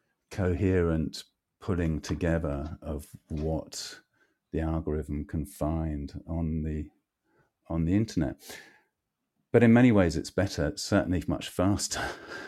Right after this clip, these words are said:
<laughs> and better than what I could produce for that title.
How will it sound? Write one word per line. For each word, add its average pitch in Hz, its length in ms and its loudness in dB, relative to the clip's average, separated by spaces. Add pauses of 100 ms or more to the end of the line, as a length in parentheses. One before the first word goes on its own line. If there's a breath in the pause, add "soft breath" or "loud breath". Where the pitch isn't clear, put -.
(380 loud breath)
<laughs> - 140 -14
and 147 340 2
better - 340 -2 (360 loud breath)
than 80 180 -2
what - 160 -2
I 85 140 2
could - 280 -8
produce - 480 -6 (320 soft breath)
for - 180 -8
that - 240 -6
title. - 500 -4